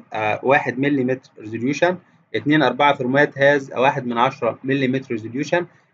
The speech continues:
And اتنين خمسة has واحد من مية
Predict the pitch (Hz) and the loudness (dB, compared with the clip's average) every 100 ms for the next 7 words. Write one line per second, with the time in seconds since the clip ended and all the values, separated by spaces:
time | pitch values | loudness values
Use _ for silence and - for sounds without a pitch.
0 | _ 123 127 123 123 143 160 170 156 - | _ -2 -2 -2 -2 4 6 6 4 0
1 | 160 165 151 135 156 156 127 143 160 151 | 0 2 2 4 4 2 2 2 2 0
2 | 139 135 127 143 160 160 165 | -2 -2 0 0 2 2 0